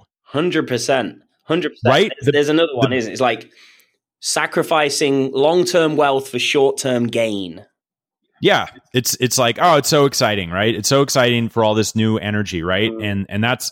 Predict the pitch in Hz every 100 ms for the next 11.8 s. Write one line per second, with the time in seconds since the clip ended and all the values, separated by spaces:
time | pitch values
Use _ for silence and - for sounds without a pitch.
0 | - 123 156 180 - 214 101 113 123 131
1 | 143 135 120 - 85 - _ _ _ _
2 | 147 160 123 185 208 190 - 160 180 165
3 | 175 196 185 175 - 175 - 151 151 151
4 | - _ _ - 151 127 135 175 180 165
5 | 151 123 196 214 139 156 - - _ _
6 | _ - 170 151 165 151 156 160 143 143
7 | 175 165 143 143 170 170 160 147 160 214
8 | 180 135 127 143 131 151 151 160 139 127
9 | 262 - - 110 92 - 123 143 - 160
10 | 170 165 160 226 285 208 139 _ _ _
11 | _ _ _ _ 101 107 123